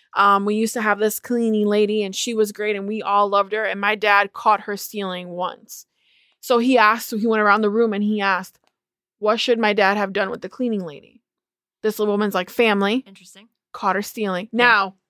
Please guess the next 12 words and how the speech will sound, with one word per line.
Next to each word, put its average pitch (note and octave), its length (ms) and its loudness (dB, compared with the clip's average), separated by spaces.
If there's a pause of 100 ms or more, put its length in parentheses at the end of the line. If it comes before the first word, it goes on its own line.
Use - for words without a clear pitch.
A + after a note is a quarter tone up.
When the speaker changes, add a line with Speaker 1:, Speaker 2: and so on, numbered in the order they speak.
(160)
Speaker 1:
I C#4+ 140 4
had B3+ 120 4
already A#3 360 4
given G#3 300 0
my F#3 100 -6
answer. F#3+ 460 -16
Speaker 2:
Oh, E3+ 160 -20
God. C#3+ 220 -20 (540)
What F3+ 100 -8
was F3+ 100 -6
your C#3+ 100 -16
answer? G3+ 180 -20